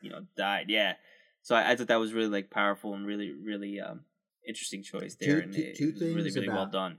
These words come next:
Speaker 2: two things about that end scene. One, when they do, when they're looking at Darth Vader's face, you see Anakin's eyeball and his, his lower eyelid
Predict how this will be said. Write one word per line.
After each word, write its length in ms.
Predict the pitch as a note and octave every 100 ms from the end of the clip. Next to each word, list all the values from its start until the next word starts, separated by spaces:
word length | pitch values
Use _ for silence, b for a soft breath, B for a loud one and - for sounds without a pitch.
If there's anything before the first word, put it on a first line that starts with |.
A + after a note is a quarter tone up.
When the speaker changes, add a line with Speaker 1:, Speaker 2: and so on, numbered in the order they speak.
| _ -
Speaker 2:
two 120 | C#3+
things 280 | D3+ D3 B2+
about 260 | G#2+ F#2+
that 140 | F#2+ F2
end 180 | E2
scene. 240 | - D2+ D2 F2
One, 440 | F#2+ G2 B2 D3+ - _ _ - - -
when 180 | A2 A2
they 120 | G#2
do, 380 | F2+ G#2+ G#2 G2+ -
when 160 | G2
they're 100 | F#2+
looking 360 | F#2+ G#2 A2+ G#2
at 100 | E2
Darth 240 | G2 E2+
Vader's 340 | F#2 F2 E2 -
face, 320 | G2 G2+ -
you 60 | F#2+
see 220 | G2 F#2+
Anakin's 420 | F#2+ F2+ F2 E2+
eyeball 680 | E2 D#2 E2 F2+ A2 A#2 - -
and 100 | E2+
his, 240 | D2+ -
his 180 | - F2
lower 360 | E2+ F2 F2 E2
eyelid 440 | D#2+ E2 F#2 G2+